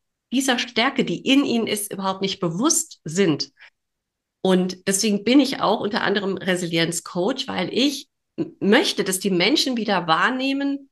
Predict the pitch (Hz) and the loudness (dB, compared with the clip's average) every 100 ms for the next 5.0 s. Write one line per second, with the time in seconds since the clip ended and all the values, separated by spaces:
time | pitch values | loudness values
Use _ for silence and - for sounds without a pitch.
0 | _ _ _ _ - 233 - 214 233 - | _ _ _ _ -2 -2 2 2 2 2
1 | 247 - 185 160 - - 160 - - 190 | 0 0 2 2 0 -4 -6 -6 -4 -2
2 | 202 196 - 185 - - 262 233 156 - | -2 -2 -6 -8 -8 -2 0 2 0 -2
3 | - - - - - 190 202 208 - - | -12 -20 -20 -18 -2 4 4 4 -2 -6
4 | 220 214 233 233 - 269 277 277 - | 0 2 2 2 4 4 2 -2 -8